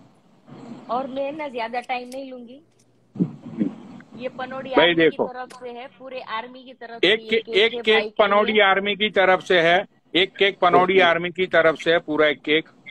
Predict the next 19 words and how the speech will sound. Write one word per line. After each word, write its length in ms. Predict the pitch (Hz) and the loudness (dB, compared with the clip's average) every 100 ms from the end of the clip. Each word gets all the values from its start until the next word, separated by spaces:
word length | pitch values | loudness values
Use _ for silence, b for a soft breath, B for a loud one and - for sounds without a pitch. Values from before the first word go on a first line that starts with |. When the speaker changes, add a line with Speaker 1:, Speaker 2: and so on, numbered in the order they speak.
| - _ _ _ _ _ - | -20 _ _ _ _ _ 2
Speaker 2:
है 120 | 147 | 2
ना। 100 | 160 | 4
Speaker 1:
और 60 | 165 | 2
ये 20 | |
Speaker 2:
दूसरा 320 | 156 139 165 | 0 2 2
Speaker 1:
हमारी 260 | 165 170 170 | 2 0 -2
Speaker 2:
केक, 100 | 196 | -4
Speaker 1:
तरफ 240 | 180 165 | -18 -20
से। 220 | - _ _ - 127 | -20 _ _ -6 2
Speaker 2:
हाँ, 280 | 135 117 - | 2 2 2
और 160 | 143 | 2
ये 160 | 156 170 | 2 0
दूसरा 400 | 160 151 170 170 | 0 0 2 2
केक, 320 | 165 160 - | 2 -2 2
अ, 480 | 160 151 - 135 139 | 2 2 0 0 2
मेरे 360 | 135 143 156 147 | 2 2 4 4
मतलब 360 | 147 143 175 | 2 2 0
के, 300 | 175 175 165 | 2 0 2
अ, 60 | 139 | 2